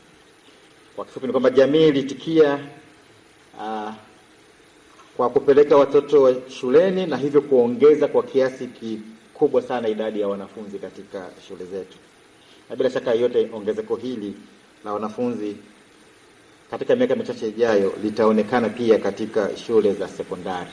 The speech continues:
Uh, jibu la kukabiliana na hali hii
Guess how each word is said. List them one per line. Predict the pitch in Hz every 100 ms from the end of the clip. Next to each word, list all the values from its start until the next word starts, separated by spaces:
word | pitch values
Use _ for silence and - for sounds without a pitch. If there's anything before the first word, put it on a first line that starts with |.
| - - - - _ _ _ -
Uh, | 95 95 107
jibu | 180 226
la | 196
kukabiliana | - 151 143 147 156 151 123 - - - - _ _ _ - 110
na | 120 120
hali | 135 131
hii | 143 147 104